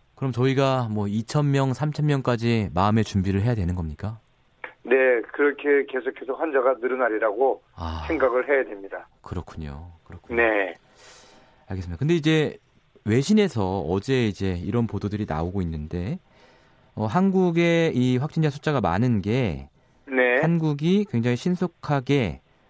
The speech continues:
Speaker 1: 많은 인원에 대해서 코로나
Speaker 2: 네.
Speaker 1: 검사를 했기 때문이다. 그게 오히려
Speaker 2: 네.
Speaker 1: 이제 다른 나라에 비하면, 어, 숫자가 많아 보일 수 있지만 우리 한국의 높은 어떤 기술 수준을 보여주는 것이다.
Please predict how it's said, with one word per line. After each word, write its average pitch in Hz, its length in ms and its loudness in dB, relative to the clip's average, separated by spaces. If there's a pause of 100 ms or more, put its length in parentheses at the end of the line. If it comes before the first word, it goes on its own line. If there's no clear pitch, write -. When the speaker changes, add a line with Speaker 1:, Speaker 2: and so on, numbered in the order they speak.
Speaker 1:
많은 107 360 2
인원에 139 320 4
대해서 104 580 0 (180)
코로나 131 400 0
Speaker 2:
네. 117 460 2
Speaker 1:
검사를 120 480 2
했기 175 240 -2
때문이다. 92 880 0
그게 127 200 -4
오히려 110 280 2
Speaker 2:
네. 117 180 4
Speaker 1:
이제 101 260 0 (520)
다른 143 260 2
나라에 135 300 2
비하면, 92 720 0 (720)
어, 104 340 2
숫자가 139 260 0
많아 123 560 4
보일 113 220 2
수 - 120 -4
있지만 135 560 0 (420)
우리 117 160 0
한국의 147 280 2
높은 123 640 2
어떤 104 260 -2
기술 117 380 0
수준을 139 320 0
보여주는 147 400 2
것이다. 98 480 0